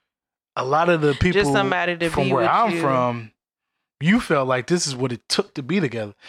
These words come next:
Speaker 1: This is what it took to show that you love someone. You know what I mean? I literally had a girl break up with me in middle school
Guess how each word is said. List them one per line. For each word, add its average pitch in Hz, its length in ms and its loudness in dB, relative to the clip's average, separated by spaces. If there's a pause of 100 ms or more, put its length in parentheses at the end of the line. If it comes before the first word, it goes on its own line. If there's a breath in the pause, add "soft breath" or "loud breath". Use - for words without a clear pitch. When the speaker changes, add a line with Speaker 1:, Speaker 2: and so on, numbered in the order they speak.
(160 loud breath)
Speaker 1:
This 190 140 2
is 180 80 -2
what 143 160 0
it 123 100 -6
took - 240 -2
to 143 140 -4
show 147 580 2
that 127 220 -4
you 135 80 -4
love 120 600 -2 (460)
someone. 123 400 -4
You 165 60 0
know 190 100 2
what 185 100 0
I 185 40 0
mean? 185 160 -2 (240 loud breath)
I 175 100 0
literally 196 340 4
had 165 120 0
a 156 60 0
girl 147 180 0
break 143 240 -2
up 135 80 -2
with 127 140 -2
me 208 420 4
in 131 160 -4
middle 127 180 -2
school 123 480 -6